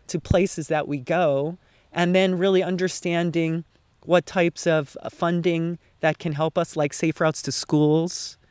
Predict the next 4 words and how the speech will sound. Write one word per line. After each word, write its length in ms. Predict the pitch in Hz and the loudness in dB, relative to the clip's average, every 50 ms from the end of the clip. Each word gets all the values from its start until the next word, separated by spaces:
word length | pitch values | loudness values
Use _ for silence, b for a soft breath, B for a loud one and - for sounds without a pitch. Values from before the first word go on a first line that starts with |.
| _ _ _ _ - | _ _ _ _ -6
funding 760 | - - 160 160 165 175 147 170 160 156 156 160 165 180 185 b b b b b _ | 0 4 4 6 6 4 4 2 2 2 2 0 -2 -4 -6 b b b b b _
<laughs> 80 | - 160 B B B B B B B B B B B | -4 -4 B B B B B B B B B B B
that 540 | 175 165 165 165 160 - - - - - - - _ | 6 6 6 6 4 0 -6 -12 -12 -12 -14 -8 _
we 140 | - 190 180 | 2 2 2